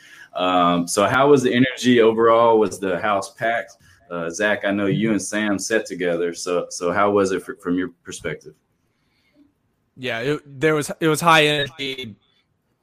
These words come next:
Speaker 2: essentially the whole game. The game, 'cause the Grizzlies would get ahead by a little bit, you know, they'd get up double digits,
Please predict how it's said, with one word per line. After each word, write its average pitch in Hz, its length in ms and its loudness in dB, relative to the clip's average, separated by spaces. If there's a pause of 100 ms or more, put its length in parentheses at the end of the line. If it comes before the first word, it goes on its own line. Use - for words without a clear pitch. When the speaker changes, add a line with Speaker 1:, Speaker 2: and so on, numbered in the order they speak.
(160)
Speaker 2:
essentially 190 420 -2
the 131 140 -2
whole 127 160 -2
game. 107 320 -14 (760)
The 139 100 -8
game, 156 380 -2
'cause 147 220 -4
the 151 80 -6
Grizzlies 151 760 -4
would 120 320 -8
get 139 160 0
ahead 135 380 -2
by 135 140 0
a 139 80 0
little 139 260 -4
bit, 139 420 -4 (460)
you 123 100 -14
know, 110 140 -10
they'd 123 200 -10
get 135 140 -4
up 131 160 -2
double 120 240 -6
digits, 117 560 -8